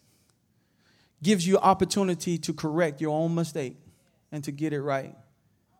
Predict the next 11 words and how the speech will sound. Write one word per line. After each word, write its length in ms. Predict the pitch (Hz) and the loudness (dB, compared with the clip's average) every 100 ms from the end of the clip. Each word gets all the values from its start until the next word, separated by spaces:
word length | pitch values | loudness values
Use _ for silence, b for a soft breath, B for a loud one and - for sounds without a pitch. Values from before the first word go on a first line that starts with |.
| _ _ _ _ _ _ _ _ _ _ _ | _ _ _ _ _ _ _ _ _ _ _
So 480 | - - 202 143 143 - _ b b b | 0 6 6 6 -2 -14 _ b b b
when 380 | 170 165 160 160 - _ _ _ - | 4 4 2 -6 -18 _ _ _ -4
my 180 | 175 175 | 0 0
children 440 | - 208 180 180 | 4 4 4 2
do 160 | 175 185 | 0 0
something, 540 | - 190 196 202 214 - _ _ _ _ _ _ _ _ _ _ _ _ _ _ _ _ b b | 2 0 0 -6 -8 -12 _ _ _ _ _ _ _ _ _ _ _ _ _ _ _ _ b b
these 180 | 185 170 | -2 0
are 40 | |
for 160 | 175 170 | 2 4
my 180 | 151 | 4
husbands, 560 | 156 175 175 170 180 170 | 4 6 4 2 -8 -10